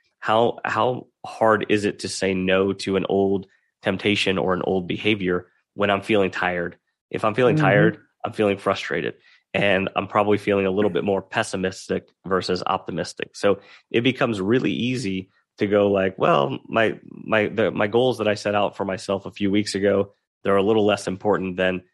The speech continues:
Speaker 1: this feeling in the moment where I'm frustrated, pessimistic, tired. I had a rough day because I wasn't communicating very effectively." Like, all of these things lead to other things that aren't serving my long-term goals.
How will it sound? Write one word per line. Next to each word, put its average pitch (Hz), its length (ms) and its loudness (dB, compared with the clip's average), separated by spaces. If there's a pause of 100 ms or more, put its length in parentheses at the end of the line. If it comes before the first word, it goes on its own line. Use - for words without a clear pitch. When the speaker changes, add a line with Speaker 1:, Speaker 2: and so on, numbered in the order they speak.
(220)
Speaker 1:
this 110 240 0
feeling 101 500 0
in 101 220 -2
the 98 80 0
moment 92 400 -4
where 90 140 -2
I'm 85 200 -6 (300)
frustrated, 98 540 0 (360)
pessimistic, 95 680 -2 (300)
tired. 104 440 0 (220)
I - 80 -6
had 104 140 2
a 101 60 4
rough 98 260 2
day 107 240 4
because 98 320 -2
I 92 80 0
wasn't 98 320 0
communicating 104 640 -2
very 98 260 0
effectively." 98 680 -4 (240)
Like, - 240 -4
all 110 260 4
of 104 80 0
these 104 280 0
things 101 420 0
lead 101 440 -4
to 98 380 0 (340)
other 107 220 2
things 101 320 0
that 87 200 0
aren't 101 280 2
serving 95 340 -2
my 90 100 -2
long-term 90 520 -4
goals. 95 460 0